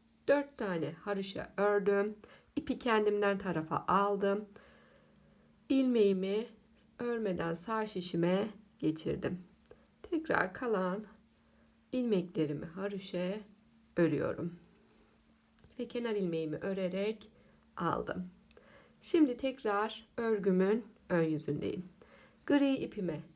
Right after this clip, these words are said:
geçiyorum. Renk geçişi yaptığım için ilk ilmeği örerek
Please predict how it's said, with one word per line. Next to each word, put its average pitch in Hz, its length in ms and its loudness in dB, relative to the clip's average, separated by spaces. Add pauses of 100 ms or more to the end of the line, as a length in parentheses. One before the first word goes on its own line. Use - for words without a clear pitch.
(140)
geçiyorum. 220 800 0 (1500)
Renk 233 240 0
geçişi 202 400 -4
yaptığım 196 420 -2
için - 220 -8
ilk 214 340 -8
ilmeği 175 420 -4
örerek 180 560 -4